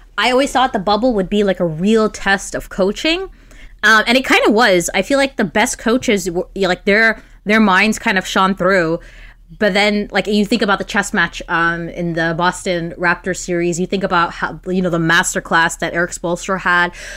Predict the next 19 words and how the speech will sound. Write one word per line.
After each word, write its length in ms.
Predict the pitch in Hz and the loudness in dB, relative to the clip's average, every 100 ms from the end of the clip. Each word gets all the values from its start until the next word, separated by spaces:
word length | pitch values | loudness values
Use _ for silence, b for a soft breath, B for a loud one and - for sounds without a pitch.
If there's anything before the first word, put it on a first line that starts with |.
| B B - | B B -2
Um, 280 | 214 208 202 - | 2 2 0 0
and 100 | 247 | 2
then 100 | 302 | 2
you 80 | |
think, 180 | 320 330 320 | 2 0 -2
but 380 | 220 233 - - | 0 0 -2 -6
I 120 | 233 | -2
think 160 | 240 320 | 0 0
that 100 | 311 | 0
the 60 | 240 | 0
bubble 280 | 254 254 | 0 0
really 200 | 226 240 | 0 0
came 220 | 247 233 214 | 0 0 2
down 260 | 196 208 | 2 0
to, 400 | - 226 185 185 - | 0 0 2 0 -2
uh, 220 | 160 160 | -2 0
leadership. 540 | 170 208 269 - 370 - - - | 0 0 0 0 -2 -4 -20 -12
And, 480 | 170 165 165 160 160 B B B - | -6 -2 -2 -4 -8 B B B -2
um, 440 | 165 156 160 165 | 0 0 -4 -10